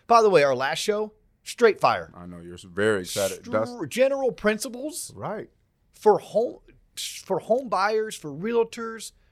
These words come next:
Speaker 1: for homeowners, for lenders,
Speaker 2: Mm-hmm.
Speaker 1: straight fire.
Speaker 2: There's been a, literally a handful of times, when I say handful, like, four times, Dustin has been, like, geeked out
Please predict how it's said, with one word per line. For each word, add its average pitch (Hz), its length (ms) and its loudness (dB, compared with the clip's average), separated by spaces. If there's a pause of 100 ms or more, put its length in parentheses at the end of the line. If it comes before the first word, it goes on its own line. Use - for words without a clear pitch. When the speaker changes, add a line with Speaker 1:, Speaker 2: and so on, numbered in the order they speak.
Speaker 1:
for 165 320 2
homeowners, 220 680 -8
for 147 220 -6
lenders, 220 640 -6
Speaker 2:
Mm-hmm. 95 100 -18
Speaker 1:
straight 208 540 -4 (540)
fire. 123 360 2
Speaker 2:
There's 107 200 -2
been 113 180 -8
a, 95 40 -8
literally 98 440 -6
a 85 40 -10
handful 101 340 -12
of 90 100 -12
times, 87 280 -12
when 85 120 -16
I 87 60 -14
say 87 180 -14
handful, 85 340 -16
like, 82 220 -20
four 95 260 -4
times, 85 380 -12
Dustin 85 300 -14
has 82 120 -18
been, 80 300 -14
like, 80 140 -20 (120)
geeked 85 340 -14
out 80 240 -8